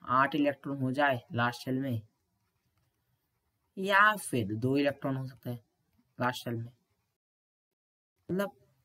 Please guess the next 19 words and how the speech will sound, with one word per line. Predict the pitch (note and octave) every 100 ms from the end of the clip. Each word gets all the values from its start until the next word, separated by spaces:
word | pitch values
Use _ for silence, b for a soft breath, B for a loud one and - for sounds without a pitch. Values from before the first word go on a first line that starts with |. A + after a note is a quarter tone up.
| _ _ _ - D3+
बात | D3 F3 G#3
ये | G3+ D#3+
है | B2 G#2 _ _ -
कि | - _ _ E3+
आखिर | E3+ - A#3+
का | A#3
शेल | - D3+
में | C#3 D3+
एक | - _ _ _ _ _ _ _ _ -
नोबल | G3+ F3+ G3 A#3 A#3+
गैस | E3 C3+
है | C3+
ना, | B2+
नोबल | A#2 B2 C#3 B2
गैस, | G#2+ -
वो | E3
नोबल | E3+ F3+ A3
गैस | G3 E3+ C#3+
जैसा | C#3 C3+ B2